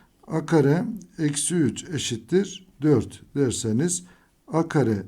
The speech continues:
eşittir yedi olur. Buradan da a kare eşittir kök yedi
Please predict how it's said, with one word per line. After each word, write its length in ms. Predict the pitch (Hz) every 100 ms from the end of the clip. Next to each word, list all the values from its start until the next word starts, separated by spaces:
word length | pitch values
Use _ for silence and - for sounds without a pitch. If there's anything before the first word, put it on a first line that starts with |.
| -
eşittir 540 | 135 131 120 - 117
yedi 400 | 95 92 113 127
olur. 360 | 170 170 175 180 - - _ -
Buradan 400 | 180 170 135 110
da 60 | 110
a 280 | - 160
kare 240 | 151 127 120
eşittir 460 | 101 - 165 180
kök 400 | - 175 180 -
yedi 460 | 120 147 139 123